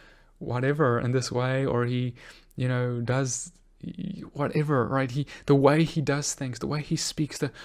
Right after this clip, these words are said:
the way he makes you feel when he speaks, all these things, right? When these things sometimes drive us, that's, and, and look, there's nothing,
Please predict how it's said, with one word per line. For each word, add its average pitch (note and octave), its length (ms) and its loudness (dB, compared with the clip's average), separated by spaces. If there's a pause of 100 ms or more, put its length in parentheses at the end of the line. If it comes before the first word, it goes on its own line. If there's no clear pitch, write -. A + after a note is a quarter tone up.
(100)
the - 80 -6
way D3+ 140 2
he - 160 -2
makes D#3+ 280 0
you D3+ 60 0
feel E3+ 360 -4
when E3 180 2
he C#3 80 2
speaks, - 380 -4
all G3+ 160 4
these G3 260 2
things, D#3+ 560 -6 (220)
right? D#3+ 320 -4 (680)
When D#3 220 2 (840)
these F3 280 2
things E3+ 240 0
sometimes D#3 480 -4
drive C#3+ 320 -2
us, A#2+ 160 -6 (240)
that's, E3+ 380 -2 (220)
and, D#3 180 2
and F3 140 2
look, F3+ 160 2
there's D#3 180 4
nothing, E3+ 340 -2